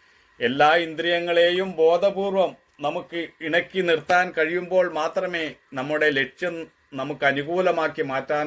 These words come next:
കഴിയുകയുള്ളൂ. താൻ ഏതൊരറിവാണോ നേടാൻ ശ്രമിക്കുന്നത് അതിന് സമ്പൂർണം തന്നെ സമർപ്പിക്കണം. ആത്മസമർപ്പണം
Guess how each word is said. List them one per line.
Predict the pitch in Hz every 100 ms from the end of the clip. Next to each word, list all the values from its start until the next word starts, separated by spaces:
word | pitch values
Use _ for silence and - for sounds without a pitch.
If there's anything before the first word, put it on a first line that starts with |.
| 147
കഴിയുകയുള്ളൂ. | 131 135 139 127 110 87 _ _ _ _ _ _ _ _ _ _ _ _
താൻ | 123 160 180 - - 139
ഏതൊരറിവാണോ | 170 185 190 175 160 170 175 175 180 190 170
നേടാൻ | 156 160 170 180 185 151
ശ്രമിക്കുന്നത് | - 156 190 196 202 190 170 139 113 _ _ -
അതിന് | 131 160 151
സമ്പൂർണം | 147 160 180 202 208 190 180 156
തന്നെ | 151 151 147
സമർപ്പിക്കണം. | 131 139 - - 143 120 92 - _ _
ആത്മസമർപ്പണം | 107 127 139 170 160 147 156 120 - 165